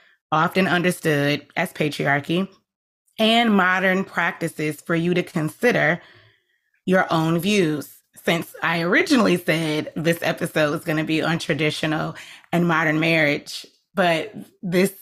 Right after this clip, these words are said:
emergence that I experienced made me want to talk about these topics. But I,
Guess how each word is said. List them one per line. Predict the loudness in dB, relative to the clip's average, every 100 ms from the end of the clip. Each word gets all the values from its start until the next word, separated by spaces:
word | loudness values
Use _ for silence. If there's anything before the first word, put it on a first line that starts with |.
| -20 _ -20 _ _ _ _ _ _ _ _ _ 0
emergence | 4 6 6 4 2 2 0 -2 -8 -20 -20 -20 -2
that | 0 2
I | 0 0
experienced | -4 -6 -2 0 2 0 -2 -8 -6 -2
made | 0 0
me | 0
want | -2 -2 -2
to | -6
talk | -2 -4 -2
about | -2 -2 0
these | -2 -2
topics. | -4 -6 -6 -10 -4
But | -2
I, | 0 -2